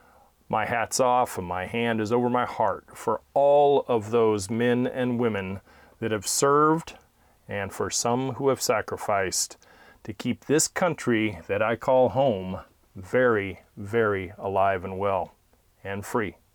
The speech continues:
Thank you to all of you. Hey, um, this particular podcast is a little different, and I want you to stick with me here because the beginning is not anything like the end.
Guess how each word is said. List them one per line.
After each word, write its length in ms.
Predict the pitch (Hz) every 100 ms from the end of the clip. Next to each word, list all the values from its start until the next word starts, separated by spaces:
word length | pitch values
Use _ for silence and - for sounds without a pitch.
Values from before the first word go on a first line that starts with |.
| _ _ _ _ _ -
Thank 240 | 110 -
you 120 | 113
to 140 | - 117
all 360 | 113 123 131
of 140 | 107 90
you. 240 | 85 82 _ _ _ _ _ _ _ _ _ _ _ _ _ _ -
Hey, 280 | 151 110
um, 340 | 107 113 107 92 _ _ _ _ _ - - -
this 200 | 190 -
particular 840 | 285 - 214 233 190 190 185 175
podcast 800 | - 170 165 - 180 233 - -
is 160 | - 123
a 40 |
little 160 | 139 127
different, 440 | 110 135 - - -
and 140 | 117
I 80 | 110
want 540 | 107 107 120 123 -
you 80 | 160
to 100 | 170
stick 480 | - - - 147 -
with 240 | 202 -
me 120 | 254
here 360 | 185 156 113 - - - -
because 440 | - 113 131 123 110
the 160 | 123
beginning 760 | 120 123 113 160 233 127 123 135 _ - - -
is 240 | 123 110
not 240 | 123 120 117 -
anything 600 | 185 151 - 104 101 107
like 220 | 101 110
the 180 | 127 123
end. 380 | 127 90 78